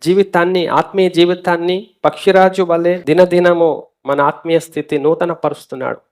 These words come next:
"పాతవి గతించెను, ఇదిగో క్రొత్తవాయును." శరీరకంగా అయితే దినదినం ముసలైపోయి చనిపోతాం, దినదినం కృషించిపోతాం.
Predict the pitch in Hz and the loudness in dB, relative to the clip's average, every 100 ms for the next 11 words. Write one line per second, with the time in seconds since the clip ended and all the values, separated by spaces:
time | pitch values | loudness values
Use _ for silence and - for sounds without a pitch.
0 | _ _ _ - 147 175 165 151 143 170 | _ _ _ 0 2 2 0 0 0 -2
1 | 165 165 160 151 139 151 143 151 139 - | -4 -4 -4 -4 -4 -2 -4 -4 -8 -8
2 | 143 135 131 127 - - _ _ _ _ | -8 -8 -8 -14 -16 -20 _ _ _ _
3 | _ _ _ _ - 156 185 202 196 190 | _ _ _ _ -2 2 4 4 4 4
4 | 185 185 190 170 170 180 180 180 160 165 | 4 4 0 2 4 4 2 0 0 0
5 | 180 175 175 180 180 165 175 170 156 113 | 0 0 0 -2 -2 -2 -2 -2 -4 -6
6 | 110 - _ _ - 170 175 185 175 180 | -10 -16 _ _ 0 2 2 0 -2 -2
7 | 175 196 190 - 156 - 104 | -2 -2 -6 -4 -6 -4 -8